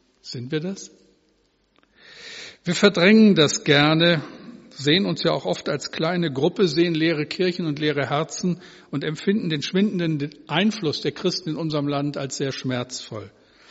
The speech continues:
Aber ihr Lieben, und deswegen diese Predigtreihe, es gibt Hoffnung. Was anderes hättet ihr jetzt auch gar nicht von mir erwartet. Ich lese aus dem Brief der Hoffnung,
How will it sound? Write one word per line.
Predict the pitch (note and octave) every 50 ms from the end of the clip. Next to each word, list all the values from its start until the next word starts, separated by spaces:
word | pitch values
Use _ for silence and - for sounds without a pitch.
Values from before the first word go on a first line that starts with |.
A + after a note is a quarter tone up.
| - - - - - - _
Aber | - F3+ A3 A#3 A3+ A3
ihr | A3 G#3+ A3
Lieben, | A3 A3+ A#3 A3+ A#3+ A#3+ A#3 A3
und | E3+ D3 D#3
deswegen | E3 - - D#3 D3+ D3+ C#3+
diese | B2+ A#2+ C3
Predigtreihe, | - - F#3 D#3+ D3+ D#3 C#3 - D3 C#3 C3+ C#3 C#3+ C#3+ D3 -
es | D3 D3 D3 - - -
gibt | - D3 C#3+ D3 - -
Hoffnung. | C#3 B2 - - B2+ G#2+ G#2+
Was | A2+ A#2 -
anderes | B2+ C3+ C#3 C3+ A#2 - -
hättet | D3 B2+ C3 E3+
ihr | D3+ B2+
jetzt | B2 A#2+ -
auch | C#3 C3 -
gar | - B2 A2+
nicht | G#2+ A2 -
von | - A#2+ A2+
mir | A2+ A#2 A#2+
erwartet. | A#2+ B2 A2 A2 G2 G2 G2 - - G2 - - - - - - - - - - - - - - - - _ -
Ich | G#3+ G#3+ -
lese | G#3+ G3 A3 A#3 G3+ G#3+ G3+
aus | F#3 F3 - -
dem | F3+ E3 D#3+
Brief | C3+ D3+ F3+ G3+ F#3 - -
der | E3 D3 A#2
Hoffnung, | B2 C3 - - - B2 A2+ G#2 F#2+ G2